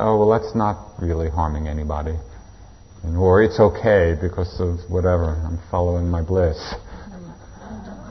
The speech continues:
So sometimes it comes out of rationalization. Sometimes we do harmful actions, not intentionally and not out of a rationalization,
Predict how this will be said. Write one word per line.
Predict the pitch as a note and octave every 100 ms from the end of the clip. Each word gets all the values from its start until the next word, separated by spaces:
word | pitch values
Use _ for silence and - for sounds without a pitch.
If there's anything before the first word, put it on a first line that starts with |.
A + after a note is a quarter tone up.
| - - - - - - - - - - - - - - - - - - - - - - - - - - - - - - - - - - - -
So | A#2
sometimes | G#2+ C3 C3 A2
it | G#2+
comes | - G#2+
out | G#2 F#2+
of |
rationalization. | F#2+ F#2+ F2+ G2+ F2 F2 G#2 - F2 E2+ - - -
Sometimes | - F#3 C4+ C#4+ D3+ B2+
we | A2 A2 A2+ G2
do | A2+ G2+
harmful | G#2+ G#2 G2+ A2 G2+ G2+
actions, | F#2+ F#2+ G#2 F#2+ G2 - - - - - - - - - - - - - - - - - - - - - -
not | B2 C#3 F3 F#3+
intentionally | F#3+ D#3+ C3+ - C3 A#2
and | A2+
not | B2 A#2+
out | A#2
of | A2
a | A2
rationalization, | G#2 G#2 - G2 F#2 A2+ D3 A#2+ G2+